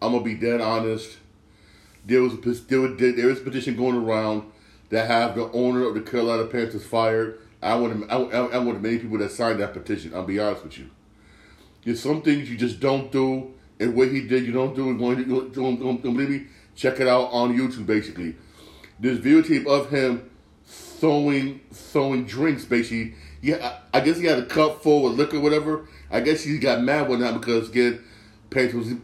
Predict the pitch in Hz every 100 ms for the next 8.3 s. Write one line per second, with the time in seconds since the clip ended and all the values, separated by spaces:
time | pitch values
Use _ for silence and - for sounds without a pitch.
0 | - 131 120 123 113 127 127 127 113 110
1 | 110 107 - - - - 151 147 143 -
2 | - 165 170 160 143 110 120 165 131 -
3 | 123 120 127 123 127 110 131 139 131 127
4 | 127 120 143 131 110 90 - - - -
5 | - 135 135 131 117 110 117 - 127 101
6 | 82 - - - - 120 175 151 151 143
7 | 131 135 131 127 113 107 104 98 98 147
8 | 151 107